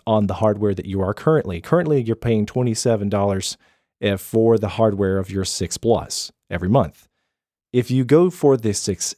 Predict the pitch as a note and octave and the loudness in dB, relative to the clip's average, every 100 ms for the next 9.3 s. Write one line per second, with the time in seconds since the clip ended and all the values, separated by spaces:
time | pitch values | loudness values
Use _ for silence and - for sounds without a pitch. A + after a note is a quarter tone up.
0 | - F3+ F3 - B2+ A2+ - G#2 - F2+ | -2 -2 -2 -2 -2 -2 -2 -2 -2 -6
1 | - D#3 D#3 C#3 - A2 - - F3+ C3+ | -4 2 2 0 -6 -8 -4 -2 2 2
2 | A2+ E2+ A#2+ - - D#3 D3 B2+ B2+ A#2+ | 0 -2 -6 -4 -2 0 0 0 0 0
3 | A2+ A2+ - A#2+ G#2+ - F3 B2+ G#2 G2 | 0 -2 -2 -2 0 0 0 2 0 0
4 | F#2+ F2+ G#2 F#2 A2 A2 A2+ G#2+ G2+ A2 | -2 -2 -4 -4 -2 0 2 0 2 2
5 | C#3 - B2+ A2+ A2+ A#2 G2 G#2+ - F#2+ | 2 0 0 2 2 0 0 0 0 -6
6 | F#2 A#2+ G2+ G2 F2+ - - G2+ - F#2+ | 0 2 2 -2 -4 -6 -4 -4 -2 -4
7 | F2 E2+ F2+ F#2+ D#2+ - _ _ _ _ | -4 -4 -2 -2 -4 -8 _ _ _ _
8 | _ _ _ _ _ _ _ A#2+ A#2 A2+ | _ _ _ _ _ _ _ 2 4 4
9 | A2+ G2+ - | 2 -2 -6